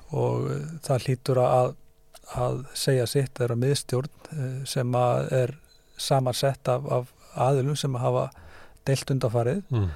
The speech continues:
Speaker 1: að við séum þó sammála um það og, og, og, og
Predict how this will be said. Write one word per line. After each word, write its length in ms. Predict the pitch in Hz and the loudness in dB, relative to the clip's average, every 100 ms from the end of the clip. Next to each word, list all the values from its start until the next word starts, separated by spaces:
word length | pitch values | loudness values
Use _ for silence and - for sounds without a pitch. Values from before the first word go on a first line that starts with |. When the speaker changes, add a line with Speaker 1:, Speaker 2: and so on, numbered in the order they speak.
| - - - | -6 -18 -8
Speaker 1:
að 200 | 135 127 127 | -4 0 0
við 80 | 120 | 0
séum 200 | 135 127 | 0 0
þó 140 | 123 120 | 0 2
sammála 460 | - 143 156 127 | 4 4 4 2
um 80 | 120 | 0
það 360 | - 110 143 143 | 0 0 0 0
og, 220 | 127 147 | -2 -2
og, 280 | 127 127 147 | -4 -4 -4
og, 420 | 123 120 147 185 | -4 -4 -6 -8
og 320 | 135 123 123 | -6 -4 -6